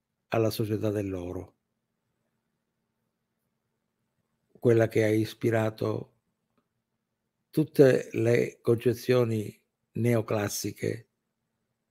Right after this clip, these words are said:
che noi conosciamo, che si basavano sul mito di ristabilire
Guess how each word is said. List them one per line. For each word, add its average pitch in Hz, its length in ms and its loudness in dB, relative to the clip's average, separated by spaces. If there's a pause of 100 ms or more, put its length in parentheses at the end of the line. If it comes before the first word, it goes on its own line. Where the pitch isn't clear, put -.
(960)
che 117 120 -2
noi 107 180 0
conosciamo, 101 720 -8 (2750)
che 120 260 2
si 117 200 -4
basavano 104 580 2
sul 160 240 -2
mito 117 580 -6 (1800)
di 123 140 4
ristabilire 117 1040 0